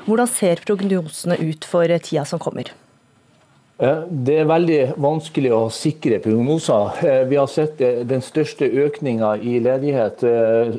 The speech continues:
Speaker 2: noen gang, eh, på raskeste økninga noen gang, og vi venter at dette vil øke videre. Men jeg, jeg skal være forsiktig med å angi tall, men at det kommer til å bli langt flere ledige, det er vi helt sikre på.
Speaker 1: Mm. Og bare for å forklare litt om denne ekstraordinære situasjonen vi står i.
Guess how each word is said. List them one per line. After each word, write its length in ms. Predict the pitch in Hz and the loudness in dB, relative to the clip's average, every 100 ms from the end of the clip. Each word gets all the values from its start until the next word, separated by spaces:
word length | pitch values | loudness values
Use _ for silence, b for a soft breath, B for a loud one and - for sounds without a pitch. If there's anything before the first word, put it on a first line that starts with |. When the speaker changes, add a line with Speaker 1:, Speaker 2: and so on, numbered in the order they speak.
| 147 | -2
Speaker 2:
noen 320 | 139 151 131 | 2 2 2
gang, 320 | 170 226 139 | 0 2 2
eh, 160 | 117 117 - | 2 2 2
på 140 | 127 131 127 | 2 4 2
raskeste 560 | 143 - 127 113 120 110 113 123 | 0 -2 -4 -2 2 2 4 2
økninga 320 | 135 131 113 117 | 0 0 0 2
noen 220 | 131 131 | 0 0
gang, 320 | 175 208 131 | 0 0 0
og 380 | 107 123 123 120 | 0 2 2 2
vi 80 | 123 | 0
venter 460 | 113 131 143 131 92 | 0 0 0 0 0
at 100 | 110 | 0
dette 160 | - | 0
vil 220 | 117 110 110 | 0 0 0
øke 380 | 123 123 - 98 | 0 0 0 0
videre. 380 | 113 104 95 98 | 0 0 -2 0
Men 220 | 113 117 B B B | 0 -2 B B B
jeg, 160 | 117 120 | -2 0
jeg 80 | 135 | -2
skal 100 | 139 | 0
være 140 | 127 131 | 0 0
forsiktig 560 | - - 156 - 117 107 | -4 -2 -4 -2 0 0
med 80 | |
å 160 | - 120 | 2 0
angi 240 | 131 127 113 | 0 2 0
tall, 300 | 120 180 131 | 2 2 2
men 180 | 107 110 | 2 2
at 140 | 110 110 | 2 0
det 140 | 107 | 0
kommer 240 | 131 127 113 | 0 0 0
til 80 | |
å 60 | 110 | 2
bli 80 | 117 | 2
langt 320 | 131 143 120 | 2 0 -2
flere 320 | - 127 117 | -2 0 2
ledige, 640 | 113 127 139 123 95 90 95 | 2 2 2 2 2 2 0
det 140 | 113 | 0
er 20 | 101 | 2
vi 20 | 95 | 2
helt 240 | 110 - | 0 0
sikre 300 | - - - - | -4 -2 -4 -4
på. 80 | - _ | -10 _
Speaker 1:
Mm. 160 | 196 156 - B B B | -14 -14 -14 B B B
Og 80 | 254 | -2
bare 160 | 285 233 | 0 0
for 160 | 254 | 0
å 240 | 277 190 240 | 2 2 -2
forklare 380 | 277 - 202 220 | -2 0 0 0
litt 100 | 254 | 2
om 80 | |
denne 240 | 226 226 - | 2 2 0
ekstraordinære 720 | - - 202 196 202 196 196 | -4 -2 0 2 2 0 -2
situasjonen 480 | 220 233 - 180 190 | -4 -4 -2 0 0
vi 80 | 208 | 0
står 300 | 185 | 0
i. 20 | 160 | 2